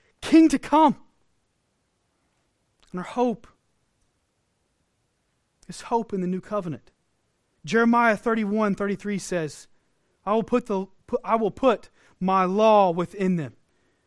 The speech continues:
and I will write it on their hearts."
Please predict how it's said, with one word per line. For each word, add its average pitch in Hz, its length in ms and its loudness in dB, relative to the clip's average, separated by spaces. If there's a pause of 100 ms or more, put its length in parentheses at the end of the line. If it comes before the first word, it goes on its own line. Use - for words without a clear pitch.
(200)
and 175 80 -6
I 190 60 2
will 190 180 0
write 196 300 2
it 160 240 -6 (300)
on 175 160 -4
their 170 120 -4
hearts." 151 480 -8